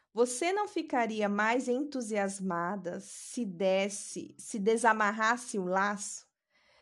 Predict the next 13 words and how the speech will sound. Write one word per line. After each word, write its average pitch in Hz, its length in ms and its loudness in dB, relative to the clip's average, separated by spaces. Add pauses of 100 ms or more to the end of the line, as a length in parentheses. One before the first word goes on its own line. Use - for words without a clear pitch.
Se - 200 -6
ganhasse 233 680 0
um 285 200 -2
pacote 262 1040 0 (280)
com 240 220 2
um 240 180 2
lindo 269 560 -2
laço 196 460 0
e 202 60 -10
você 202 200 -8
tivesse 202 460 -4
que - 140 -18
tirar?" - 360 -2